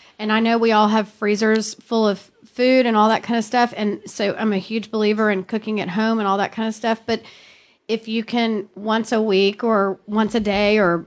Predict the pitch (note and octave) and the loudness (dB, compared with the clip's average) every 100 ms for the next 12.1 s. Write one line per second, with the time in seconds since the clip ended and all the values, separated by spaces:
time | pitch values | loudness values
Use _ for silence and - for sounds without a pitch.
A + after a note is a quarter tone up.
0 | - E3 G3+ G3 A3 A#3+ A#3 G3+ F#3 F3 | -12 -18 -10 -2 2 2 2 2 -2 -8
1 | - G#3+ G#3 G#3+ B3+ A3+ G#3+ G#3+ G#3+ G3+ | -10 -4 -2 2 4 4 0 -6 -8 -4
2 | F#3+ F#3+ G3 - G#3+ G#3+ - - - - | -2 -2 -2 -2 -2 -4 -10 -18 -10 -6
3 | A3+ A#3 A3+ - G#3 B3 G#3 F#3 A#3 A#3 | -4 0 0 2 0 0 -4 -4 -4 -4
4 | A#3+ A3+ A3 - - _ _ _ _ - | -2 2 2 -2 -18 _ _ _ _ -16
5 | G#3 - A3+ A3+ A3+ A3 _ G#3 G#3 A3+ | -12 -4 0 2 0 -4 _ -8 -4 -2
6 | A3 F3 F#3 G#3 F#3+ G3 G3+ F#3+ F3+ E3+ | -2 -6 -8 -10 -4 -2 0 0 0 -4
7 | F#3 - _ - G3 G3 F#3 G#3 G#3 G#3+ | -6 -10 _ -12 -8 -6 -6 -8 -6 -2
8 | G#3 - E3 F3+ - _ _ _ _ _ | -2 -4 -6 -8 -10 _ _ _ _ _
9 | _ _ _ - - A3 G#3 G3 F#3+ - | _ _ _ -20 -10 -4 0 0 -2 -4
10 | F#3+ G3 F3+ - G3 G3 _ _ _ _ | -8 -8 -8 -6 -6 -8 _ _ _ _
11 | _ _ - A3 A3 A3 A3 G#3 A3 A#3 | _ _ -2 2 0 0 -2 -2 0 0
12 | A3 | -2